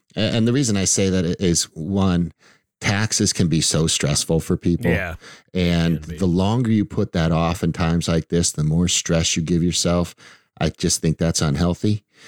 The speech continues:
Speaker 1: Uh, and you wanna be as strong as possible physically going through this whole thing. So I think the less you can stress yourself, if you can get that done,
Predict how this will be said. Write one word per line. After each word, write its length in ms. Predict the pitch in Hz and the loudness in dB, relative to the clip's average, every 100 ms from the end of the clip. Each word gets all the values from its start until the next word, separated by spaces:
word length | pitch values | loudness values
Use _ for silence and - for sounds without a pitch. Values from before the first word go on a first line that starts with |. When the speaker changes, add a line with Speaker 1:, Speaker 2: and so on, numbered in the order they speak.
| - - | -20 -6
Speaker 1:
Uh, 280 | 78 78 78 | -2 0 2
and 100 | 78 | 2
you 80 | 87 | 2
wanna 240 | 85 82 | 2 0
be 160 | 78 78 | 0 0
as 100 | 71 | 0
strong 360 | - 80 80 | -2 0 0
as 100 | 78 | 0
possible 420 | - 76 76 73 76 | -2 -2 -2 -2 -2
physically 500 | 80 76 82 85 78 | 0 0 -2 -2 0
going 260 | 76 78 | 0 0
through 160 | - 80 | 0 -2
this 160 | 78 | -2
whole 160 | - 78 | -2 -2
thing. 340 | - 82 85 | -2 0 0
So 260 | 82 76 71 | 0 0 0
I 120 | 64 | 0
think 240 | - 80 - | -2 -2 -2
the 100 | 69 | -2
less 260 | 76 - | 0 0
you 60 | 80 | -2
can 140 | 76 | -2
stress 340 | - 73 71 - | -2 -2 -2 0
yourself, 380 | - 80 76 | 0 0 0
if 120 | 80 - | -2 -2
you 80 | |
can 100 | 82 | 0
get 200 | 78 78 - | 0 -2 -2
that 240 | 80 64 | -2 -2
done, 360 | 80 73 78 | 0 0 -2